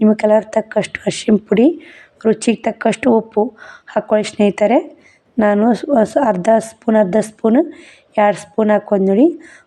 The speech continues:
ಒಂದು ಚಿಟಿಕೆ ಒಟ್ಟು ಅರಿಶಿನ ಹಾಕ್ಕೊಂಡ್ ನೋಡಿ ಸ್ನೇಹಿತರೆ. ಆ, ಮತ್ತು ರುಚಿ ತಕ್ಕಷ್ಟು ಉಪ್ಪು ಹಾಕ್ಕೋಬೇಕು. ಇನ್ನು ಚೆನ್ನಾಗಿ ಮಿಕ್ಸ್ ಮಾಡೋಣ ಬನ್ನಿ. ಇವೆರಡು ಮಿಕ್ಸ್ ಆಲ್ರಿ, ಮಿಕ್ಸ್ ಆಗಿಂದ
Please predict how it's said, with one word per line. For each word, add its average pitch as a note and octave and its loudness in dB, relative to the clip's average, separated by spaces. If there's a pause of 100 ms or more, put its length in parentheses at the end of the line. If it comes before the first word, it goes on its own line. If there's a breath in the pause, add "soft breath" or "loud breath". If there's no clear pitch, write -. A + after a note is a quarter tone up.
(140)
ಒಂದು G#3 0
ಚಿಟಿಕೆ G#3 2
ಒಟ್ಟು G#3+ 2
ಅರಿಶಿನ - -4
ಹಾಕ್ಕೊಂಡ್ G#3 -2
ನೋಡಿ G3+ 0
ಸ್ನೇಹಿತರೆ. G#3+ 0 (760 loud breath)
ಆ, G#3 2
ಮತ್ತು G#3+ 0
ರುಚಿ G#3+ 0
ತಕ್ಕಷ್ಟು G#3+ -4
ಉಪ್ಪು G#3 -6
ಹಾಕ್ಕೋಬೇಕು. G#3 -2 (380 loud breath)
ಇನ್ನು G#3+ 0
ಚೆನ್ನಾಗಿ G#3 0
ಮಿಕ್ಸ್ G#3 -4
ಮಾಡೋಣ G3 2
ಬನ್ನಿ. F#3 0 (460 loud breath)
ಇವೆರಡು G#3 2
ಮಿಕ್ಸ್ G#3+ 0
ಆಲ್ರಿ, G#3 0
ಮಿಕ್ಸ್ G#3 0
ಆಗಿಂದ G#3 4